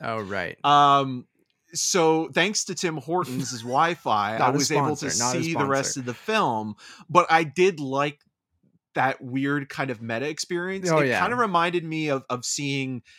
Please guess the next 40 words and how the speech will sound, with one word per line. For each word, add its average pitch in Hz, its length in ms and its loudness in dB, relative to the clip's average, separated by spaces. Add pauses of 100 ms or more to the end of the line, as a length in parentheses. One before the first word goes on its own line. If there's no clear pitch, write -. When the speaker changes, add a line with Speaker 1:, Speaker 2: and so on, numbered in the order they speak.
(240)
Speaker 2:
um, 110 520 -4 (220)
Jean-Luc 143 520 -4
Godard's 120 480 -2
"Goodbye 127 400 0
to 127 80 -4
Language" 117 560 -8
at 120 120 -8
the - 60 -8
Lightbox, 147 720 -2
and 139 120 -6
about 135 320 -2
halfway 143 340 -2
through 143 200 -6
the 135 100 -8
film - 240 -6
Speaker 1:
Someone 131 220 0
just 127 200 -6
punched 120 340 -4
you 131 80 -2
right 110 200 -4
in 117 80 -12
the 110 60 -8
<laughs> - 120 -10
face. - 680 0
Speaker 2:
No, 185 340 6
no, 180 320 0
no, 180 240 0
it, 165 240 0
it 156 180 -4
literally 160 480 -2
stopped. 127 800 0
Speaker 1:
Right. 127 360 -2 (200)
Speaker 2:
And 151 280 -2
the 135 100 -2
power 175 500 0
went 113 220 -6
out, 101 360 -10 (320)
and 156 200 -2
everybody 196 500 -2
at - 120 -6